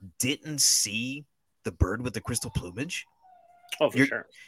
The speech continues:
Speaker 1: you know, you're, you're, you're gonna tell me that, i-, that A Deep Red that comes out in nineteen seventy-five doesn't influence Halloween in nineteen seventy-eight?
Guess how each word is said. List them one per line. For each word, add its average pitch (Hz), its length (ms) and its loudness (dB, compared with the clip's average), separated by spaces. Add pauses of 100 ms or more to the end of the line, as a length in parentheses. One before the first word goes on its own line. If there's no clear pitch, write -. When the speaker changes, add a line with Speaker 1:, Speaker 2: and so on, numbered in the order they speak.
Speaker 1:
you 123 100 0
know, 131 120 4
you're, 127 220 4
you're, 127 240 4
you're 123 140 2
gonna 139 140 4
tell 151 160 4
me 143 100 4
that, 123 260 6
i-, 123 280 0
that 117 240 2
A 117 100 0
Deep 139 320 -4
Red 127 380 8
that 101 100 -4
comes 123 240 -4
out 120 120 0
in 123 40 -6
nineteen 123 360 0
seventy-five 110 720 2
doesn't 127 400 4
influence 127 720 0
Halloween 107 760 -2 (100)
in 117 140 -6
nineteen 107 340 -4
seventy-eight? 98 580 -2